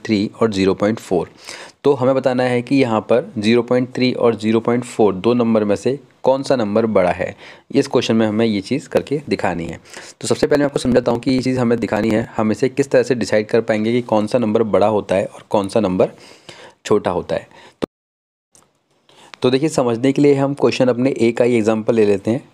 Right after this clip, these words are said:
यहाँ पर ज़ीरो पॉइंट थ्री और ज़ीरो पॉइंट फ़ोर, ये दो क्वेश्चन यानी दो नंबर यहाँ पर दिए हुए हैं। तो सबसे पहले हम देखते हैं कि जो ज़ीरो लिखा हुआ है, ये ज़ीरो क्या है? एक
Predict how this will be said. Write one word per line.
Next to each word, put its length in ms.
यहाँ 120
पर 200
ज़ीरो 380
पॉइंट 480
थ्री 320
और 200
ज़ीरो 380
पॉइंट 500
फ़ोर, 560
ये 60
दो 180
क्वेश्चन 380
यानी 160
दो 200
नंबर 320
यहाँ 160
पर 180
दिए 340
हुए 200
हैं। 240
तो 60
सबसे 240
पहले 200
हम 100
देखते 260
हैं 100
कि 80
जो 160
ज़ीरो 360
लिखा 220
हुआ 240
है, 140
ये 100
ज़ीरो 320
क्या 180
है? 60
एक 120